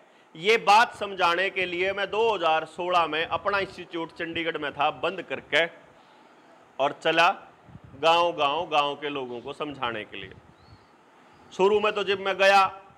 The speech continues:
गामा में हमारे एरिया में ताश खेल दे पा करें, चुपाड़ा में, बणी में, किते भी बैठे हों। जाके मैं कंधा मा, "ताऊ, दो मिनट बात सुनिए।" ताऊ इन्हू देख के मेरे कहना, "भाई छोरे, के बेचन आया है?"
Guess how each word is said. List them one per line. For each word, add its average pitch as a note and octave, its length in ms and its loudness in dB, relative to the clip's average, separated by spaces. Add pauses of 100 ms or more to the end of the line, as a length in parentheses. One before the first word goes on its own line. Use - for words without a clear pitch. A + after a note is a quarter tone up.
(280)
गामा G3 320 0
में G#3 80 -4
हमारे F3 320 2
एरिया F#3+ 300 0
में F#3+ 160 -6
ताश F#3 300 0
खेल G3+ 120 -6
दे F#3+ 160 -6
पा D#3 300 4
करें, D3 220 -2
चुपाड़ा D#3+ 500 0
में, D3+ 340 0
बणी D3+ 220 -4
में, D3+ 220 -4
किते D3+ 260 -8
भी D3 120 -10
बैठे C#3+ 280 -6
हों। C3 180 -8 (760)
जाके F#3+ 360 4
मैं G#3 140 -4
कंधा G#3 300 -2
मा, F#3+ 160 2
"ताऊ, G#3+ 320 0
दो F#3+ 160 -4
मिनट F#3+ 200 -6
बात F3+ 260 2
सुनिए।" D3+ 420 -4 (1400)
ताऊ G3 260 2
इन्हू F#3+ 200 -4
देख F#3+ 320 -4
के A3+ 100 -2
मेरे G#3+ 200 -4
कहना, G#3+ 460 -2 (640)
"भाई A3+ 180 6
छोरे, B3 280 0
के A#3 180 0
बेचन A#3 300 0
आया A3+ 180 6
है?" D#3 340 2